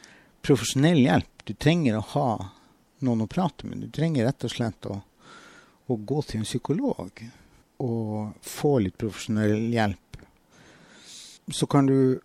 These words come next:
du kan komme, du kan komme tilbake igjen til meg når du har, når du har fått litt hjelp. For det, det handler så veldig mye om hvorfor setter vi ikke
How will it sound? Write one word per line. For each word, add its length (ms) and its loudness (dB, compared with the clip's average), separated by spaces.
du 240 0
kan 240 4
komme, 720 4
du 80 0
kan 240 2
komme 160 2
tilbake 460 4
igjen 260 0
til 80 -2
meg 240 2
når 160 0
du 60 4
har, 300 2
når 160 0
du 60 4
har 160 4
fått 480 2
litt 320 4
hjelp. 480 2
For 240 0
det, 160 -2
det 140 4
handler 280 6
så 140 2
veldig 320 6
mye 320 6
om 220 0
hvorfor 260 2
setter 400 6
vi 60 4
ikke 160 2